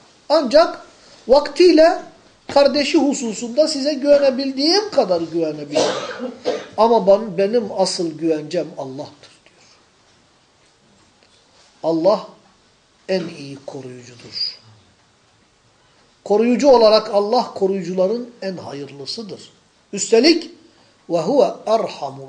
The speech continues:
rahimin." Merhamet edenlerin en merhametlisidir. Allah'tan bir çeşit merhamet dilemektir aynı zamanda.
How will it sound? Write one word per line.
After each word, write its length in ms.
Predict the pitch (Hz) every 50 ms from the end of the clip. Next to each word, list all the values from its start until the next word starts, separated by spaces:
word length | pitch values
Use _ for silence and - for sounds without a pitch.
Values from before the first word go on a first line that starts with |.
| 131 127 131
rahimin." 720 | 131 127 117 - - 131 127 127 151 202 214 147 110 - - _ _ _ _ _ _ _ _ _ _ _ _ _ _ - - _ _ _ _ _ _ _ _ -
Merhamet 640 | 156 165 170 156 139 214 226 175 214 220 220 -
edenlerin 800 | 190 165 - 170 170 165 160 156 156 160 214 269 302 262 - - - - - -
en 280 | 196 214 247 285 285 269 - - - - _ _ _ _ _ _ -
merhametlisidir. 1160 | 143 139 139 - - 131 131 131 123 120 - - 131 123 - - 185 135 - 104 92 - _ _ _ _ _ _ _ _ _ _ _ _ _ _ _ _ _ _ _ _ _ _ _ _ _ - _ _ _ _ _ _ -
Allah'tan 500 | 226 247 262 240 - - 269 269 247 208
bir 100 | 254 -
çeşit 360 | - 202 - 254 247 - -
merhamet 500 | 190 165 - - 156 156 175 233 226 196
dilemektir 520 | 233 226 180 160 143 139 - - - 135 131
aynı 240 | 123 123 135 127
zamanda. 440 | - - 220 - - 120 123 127 131